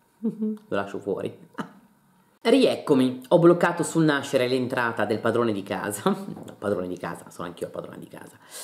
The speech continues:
Vi mostro gli ultimi prodotti, cerco di fare la svelta. Spero di essere veloce, ma non lo sarò. Allora,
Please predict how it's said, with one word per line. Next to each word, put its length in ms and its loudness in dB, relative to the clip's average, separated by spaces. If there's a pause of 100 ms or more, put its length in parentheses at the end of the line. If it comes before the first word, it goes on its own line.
(800)
Vi 180 2
mostro 640 8
gli 100 4
ultimi 460 6 (260)
prodotti, 540 0 (220)
cerco 320 -4
di 100 -8
fare 180 -2
la 120 -4
svelta. 440 -12 (560)
Spero 520 -4
di 160 -4
essere 460 -6
veloce, 420 -4
ma 120 -8
non 200 -6
lo 80 -8
sarò. 280 -14 (680)
Allora, 440 0